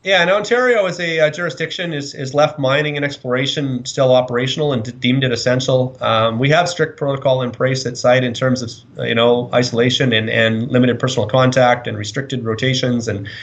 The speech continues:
things like this that, uh, that by all means, um, limit the risk to us. And, and the bottom line is we have two drillers on a rig in the middle of a swamp, and we have a geologist standing by themselves in the core shack. So there's very limited risk from our side, um, in continuing to, uh, to operate here.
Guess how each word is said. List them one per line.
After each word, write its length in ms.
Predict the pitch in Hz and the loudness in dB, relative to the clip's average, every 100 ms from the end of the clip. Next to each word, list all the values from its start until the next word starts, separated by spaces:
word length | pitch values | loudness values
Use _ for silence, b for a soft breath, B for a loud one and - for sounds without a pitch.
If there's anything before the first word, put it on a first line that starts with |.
| B | B
things 160 | 240 202 | 2 2
like 120 | 165 | 4
this 220 | 165 160 - | 2 0 2
that, 300 | 151 151 151 | 2 2 2
uh, 380 | 143 135 127 B _ - | 4 4 0 B _ -2
that 200 | 165 156 | 0 2
by 140 | 165 | 4
all 140 | 165 160 | 4 0
means, 340 | 156 143 - 143 | -6 -10 -14 -14
um, 480 | 127 123 113 113 - _ _ | -10 -8 -10 -12 -20 _ _
limit 380 | 156 143 175 151 | -6 -2 -2 -2
the 100 | 135 | -4
risk 340 | 120 127 - - | -4 -4 -8 -12
to 160 | 104 | -6
us. 200 | 101 101 | -6 -6
And, 140 | 110 113 | -10 -8
and 220 | 123 127 | -4 0
the 60 | |
bottom 300 | 147 226 180 | 4 4 4
line 200 | 151 139 | 2 2
is 240 | 131 131 131 | 2 0 -2
we 100 | 135 | -4
have 140 | 127 | -4
two 100 | 170 | -4
drillers 440 | 139 135 135 131 127 | -2 0 2 2 2
on 120 | 120 | 2
a 60 | |
rig 200 | 113 127 | 2 0
in 80 | 120 | -2
the 80 | 117 | -4
middle 180 | 127 123 | -2 -2
of 80 | 113 | -2
a 40 | |
swamp, 400 | 127 127 127 127 B B B | 0 2 2 -2 B B B
and 140 | - 120 | -8 0
we 80 | 123 | 2
have 80 | |
a 60 | 120 | 2
geologist 560 | 123 120 123 123 113 - _ _ | 4 4 4 2 -4 -12 _ _
standing 300 | 123 117 113 | -4 -2 0
by 80 | |
themselves 320 | 113 107 123 113 | -2 -2 -4 -4
in 60 | |
the 80 | 110 | -6
core 180 | - 113 | -4 0
shack. 240 | 120 113 | 2 0
So 120 | - | 0
there's 200 | 131 139 | 0 0
very 260 | 131 143 143 | 2 2 4
limited 380 | 127 127 123 120 | 4 2 2 -2
risk 320 | 113 113 - _ _ _ | -4 -4 -8 _ _ _
from 160 | - 107 | -4 0
our 140 | 123 | 2
side, 420 | 127 135 135 139 - _ _ 110 | 2 2 2 0 -10 _ _ -6
um, 220 | 107 110 | -4 -4
in 140 | 110 | -6
continuing 680 | 113 117 120 117 117 117 110 | -6 -6 -2 -2 -2 -4 -6
to, 320 | - 113 110 | -4 -2 2
uh, 80 | 107 | 2
to 100 | 110 | 4
operate 340 | 113 110 117 110 | 2 4 2 2
here. 400 | 113 113 - | 2 2 0